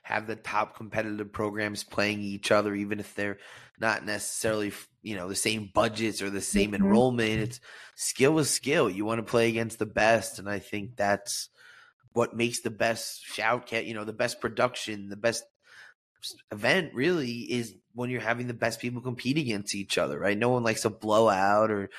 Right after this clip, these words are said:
Speaker 1: you know, a match that's done in a minute. You want those
Speaker 2: Mm-hmm.
Speaker 1: intense ones, so.
Speaker 2: Yeah.
Speaker 1: Um, so also, you're also an owner of an X P League in the greater Orlando area. So what is X P League, and,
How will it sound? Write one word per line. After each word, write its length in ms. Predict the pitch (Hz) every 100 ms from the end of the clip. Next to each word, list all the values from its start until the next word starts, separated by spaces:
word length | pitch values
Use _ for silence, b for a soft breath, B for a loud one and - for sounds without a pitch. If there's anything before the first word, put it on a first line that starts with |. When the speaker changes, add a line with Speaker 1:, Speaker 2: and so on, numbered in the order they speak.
| B B _
Speaker 1:
you 160 | 107 104
know, 300 | 104 107 107
a 40 |
match 280 | 110 110 -
that's 120 | 107
done 240 | - 110
in 100 | 107
a 40 | 107
minute. 540 | 110 123 117 131 - _ _
You 200 | 110 120
want 220 | 123 202
those 160 | 127 104
Speaker 2:
Mm-hmm. 100 | 123
Speaker 1:
intense 420 | 127 120 139 -
ones, 220 | - - -
so. 200 | - - -
Speaker 2:
Yeah. 420 | 370 480 185 156 - _ _ _ b b _ _ _ _ - - _ _ B B B B B B
Speaker 1:
Um, 240 | - 107 110
so 240 | 120 127
also, 300 | 101 156 196
you're 140 | 156 131
also 240 | 131 127
an 80 | 120
owner 380 | 117 120 120 117
of 120 | 110
an 80 | -
X 220 | 110 -
P 200 | - 113
League 280 | 113 110 110
in 100 | 110
the 80 | 104
greater 300 | 104 107 107
Orlando 500 | 101 104 104 101 107
area. 540 | 87 - - 98 131 B B B
So 100 | -
what 140 | 151 240
is 140 | 196
X 220 | 160 -
P 220 | - 113
League, 360 | 107 107 98 98
and, 220 | 101 95